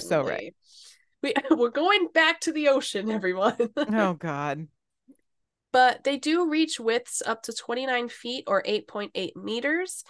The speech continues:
Speaker 2: and they are much longer or larger than any other ray species out there. And for decades, there was only one known species of manta, but there are now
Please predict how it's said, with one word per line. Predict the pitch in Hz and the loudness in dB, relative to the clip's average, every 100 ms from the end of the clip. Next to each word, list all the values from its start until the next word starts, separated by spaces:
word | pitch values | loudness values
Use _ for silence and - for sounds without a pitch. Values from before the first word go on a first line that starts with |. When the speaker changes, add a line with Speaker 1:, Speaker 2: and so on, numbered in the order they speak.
| - _ | -20 _
Speaker 2:
and | - 226 220 220 220 | -4 0 0 -2 -4
they | 220 220 | -4 0
are | 208 | 0
much | 208 233 294 - | 0 -2 -2 -6
longer | 233 214 233 269 262 190 165 - | -8 -2 0 0 -2 -6 -6 -4
or | 196 | 0
larger | 214 240 240 220 | 4 4 4 -2
than | 196 196 - | -4 -8 -4
any | 302 294 - | -2 -2 -2
other | 226 220 185 170 | -2 0 -2 -2
ray | 196 190 | -4 -6
species | - 190 185 175 156 156 196 | -8 -12 -12 -8 -8 -6 -2
out | 226 - | -2 -2
there. | 240 220 220 220 - _ | -2 0 -2 -6 -18 _
And | 202 | -8
for | 208 208 | -6 -6
decades, | 226 262 254 214 208 | -6 -4 -2 -2 -2
there | 196 | -8
was | 196 214 | -8 -4
only | 226 277 240 | -4 -4 -6
one | 196 202 294 294 | -6 -2 0 0
known | 196 180 | -2 -4
species | 185 180 180 175 170 | -8 -12 -10 -6 -6
of | - 165 | -6 -8
manta, | 170 151 160 165 160 285 _ _ _ _ | -6 -6 -8 -6 -6 -8 _ _ _ _
but | 226 294 180 180 - - - | -6 -2 -2 -2 -6 -16 -2
there | 190 175 | 0 2
are | 226 | 0
now | 226 160 175 | -2 -4 -4